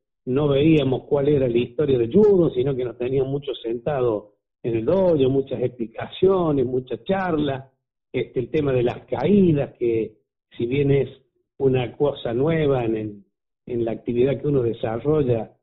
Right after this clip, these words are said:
al principio en el judo, también era, digamos, no tan, eh, prevista como lo que uno quería, que era ver cómo podías tomar a una persona y tirarla y hacer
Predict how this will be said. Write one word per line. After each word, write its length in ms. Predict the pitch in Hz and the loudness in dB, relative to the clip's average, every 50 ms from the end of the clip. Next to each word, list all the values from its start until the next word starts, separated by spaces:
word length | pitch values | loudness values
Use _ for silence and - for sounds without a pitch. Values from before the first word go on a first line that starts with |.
| _ - | _ -8
al 140 | 120 117 - | -8 -6 -2
principio 420 | 123 123 107 - 151 135 - 127 | -2 -2 -2 -2 -6 -6 -4 -2
en 140 | 120 117 117 | 0 0 0
el 60 | 117 | 2
judo, 300 | 147 180 185 165 147 120 | 4 4 4 4 2 0
también 340 | - 113 113 120 131 131 139 | -2 -4 -4 -4 -2 0 2
era, 300 | 139 135 123 113 107 101 _ _ _ _ _ _ _ _ | 2 2 0 -2 -4 -8 _ _ _ _ _ _ _ _
digamos, 380 | 117 113 123 135 135 131 117 113 | -6 -4 -4 -2 -2 -2 0 -2
no 200 | 127 139 143 143 | -2 -2 -4 -6
tan, 460 | - 156 147 143 135 127 117 110 110 - _ _ _ _ _ _ _ | -4 -2 0 2 2 2 0 0 -4 -10 _ _ _ _ _ _ _
eh, 120 | 127 120 | -6 -6
prevista 560 | 117 - - 117 123 131 160 156 - - 139 117 | -4 -2 0 0 2 4 2 2 0 -2 -2 -2
como 180 | 123 120 120 113 | 0 0 2 0
lo 120 | 110 110 | 0 -2
que 80 | 120 143 | -2 -2
uno 180 | 135 127 117 | -2 -2 -2
quería, 520 | - - 120 139 180 240 233 202 165 123 - | -2 -2 0 2 2 4 4 2 2 0 -2
que 120 | - 139 | -2 -2
era 140 | 131 127 120 | 0 -2 -2
ver 320 | 113 117 143 151 139 - | -2 -2 -2 -2 -4 -4
cómo 360 | - 156 151 151 143 123 - | -4 -4 -2 -2 -2 -4 -2
podías 440 | - 117 123 139 147 139 127 - - | -2 -2 0 0 0 0 -2 -4 -6
tomar 320 | - 117 120 135 139 131 123 | -6 -4 -2 -2 -2 -2 0
a 40 | |
una 220 | 127 127 123 117 - | -2 -2 -2 -4 -6
persona 600 | 113 113 113 - - 165 156 147 127 110 98 - _ _ _ - - - - | -6 -6 -6 -6 -6 -6 -6 -6 -6 -8 -10 -12 _ _ _ -16 -14 -12 -10
y 100 | 123 113 | -10 -8
tirarla 600 | - 127 165 233 269 269 240 190 147 123 113 104 | -4 -2 0 0 2 2 2 2 0 0 0 0
y 380 | 104 104 104 101 104 107 110 113 | 0 0 -2 -2 -4 -6 -6 -6
hacer 460 | 117 113 - 170 165 143 123 107 | -6 -4 -2 0 0 0 0 -4